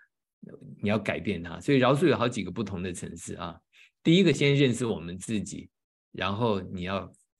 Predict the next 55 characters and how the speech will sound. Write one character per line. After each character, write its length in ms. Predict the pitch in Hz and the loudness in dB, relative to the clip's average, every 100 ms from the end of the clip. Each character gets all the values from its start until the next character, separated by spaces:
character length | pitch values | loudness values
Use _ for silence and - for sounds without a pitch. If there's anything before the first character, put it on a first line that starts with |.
| _ | _
放 220 | 120 95 | -2 -2
弃、 240 | 90 107 - | -4 -6 -6
舍 280 | - 95 82 | 0 0 0
去 180 | - | -2
那 140 | 104 98 | 0 0
些， 340 | - 87 85 _ _ _ _ _ - | -2 -8 -8 _ _ _ _ _ -14
然 300 | 110 110 113 | -2 0 2
后 380 | 127 110 101 - | 4 2 0 -6
改 160 | - 85 | -6 0
变 220 | 127 110 | 2 4
对 140 | 110 | 2
他 140 | 98 107 | 0 0
的 40 | |
感 240 | 98 90 78 | -4 -8 -10
觉。 160 | 87 | -6
我 120 | 87 92 | -6 -4
实 80 | |
际 80 | 127 | -2
上 100 | 123 | 0
应 60 | 120 | 2
该 120 | 117 | 0
最 160 | 117 117 | 2 0
后 80 | |
再 140 | 110 110 | 2 0
写 220 | 104 - | -2 -6
一 40 | |
个 80 | 87 | -6
说， 260 | 95 98 95 - - _ | -4 -4 -6 -10 -20 _
因 280 | 156 156 165 | 2 4 6
为 140 | 170 | 6
你 140 | 123 98 | 4 4
愿 200 | 131 127 | 4 4
意 120 | 117 | 2
放 260 | 113 127 107 | 0 0 0
弃 160 | - | -4
掉 160 | 110 107 | -4 -2
那 160 | 110 | -2
些， 400 | 98 104 92 90 - _ _ _ | -2 -4 -6 -8 -14 _ _ _
你 140 | - 95 | -6 -2
可 100 | 131 | 0
以 140 | 101 | 0
重 320 | - 98 104 | -2 -2 0
新， 260 | 123 120 117 | 0 0 0
你 100 | 95 | 0
的 120 | 90 | -4
心 200 | 87 104 | -6 -4
里 120 | 98 | -4
头 160 | - 85 | -4 -8
应 80 | 87 | -6
该 120 | 90 | -6
会 140 | 90 | -8
得 180 | 85 82 | -6 -6
到 160 | 90 90 | -6 -6
你 160 | 87 | -8
的， 240 | 80 85 | -8 -10